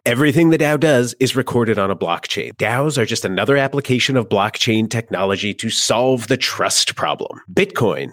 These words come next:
is a currency that doesn't require trust in a government. DeFi seeks to build a financial system that doesn't require trust in banks or other middlemen financial institutions. daos are organizations that don't require trust in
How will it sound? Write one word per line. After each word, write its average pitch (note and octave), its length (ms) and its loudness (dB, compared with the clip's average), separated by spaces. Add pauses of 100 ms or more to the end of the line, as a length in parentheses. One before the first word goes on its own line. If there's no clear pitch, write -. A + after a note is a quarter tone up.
(100)
is A2+ 120 0
a - 20 0
currency A#2+ 540 2
that F2+ 120 -4
doesn't A#2 220 -2
require A#2+ 480 0
trust - 840 -4
in G2 100 0
a F#2+ 40 0
government. E2+ 460 -2
DeFi B2+ 600 2
seeks - 300 0
to C3 80 0
build D3+ 200 4
a B2+ 40 2
financial B2+ 580 2
system F#2+ 420 -2
that F2+ 140 -2
doesn't B2+ 240 0
require A#2+ 400 0
trust - 500 0
in G2+ 180 0
banks C3 440 0
or F2+ 100 0
other F#2 180 -2
middlemen F2+ 580 0
financial G2+ 500 0
institutions. - 840 -2
daos A2 580 2
are G#2+ 160 0
organizations G2 840 2
that A2 120 0
don't A#2 180 0
require G#2+ 380 0
trust - 440 -2
in B2 180 0